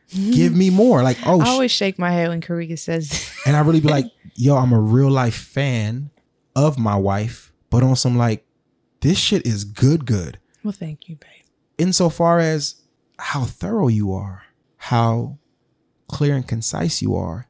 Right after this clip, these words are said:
Speaker 2: with the command of a language that is not a very clear and concise language, right?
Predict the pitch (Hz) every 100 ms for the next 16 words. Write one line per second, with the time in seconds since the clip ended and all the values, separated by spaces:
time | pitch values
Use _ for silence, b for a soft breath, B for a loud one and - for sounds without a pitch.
0 | _ _ _ _ 123 123 - 127 - 117
1 | 127 135 135 117 117 139 147 131 120 117
2 | 110 127 143 131 135 131 - 147 143 139
3 | 139 135 147 143 - 151 180 120 - -
4 | _ _ _ _ _ _ - 110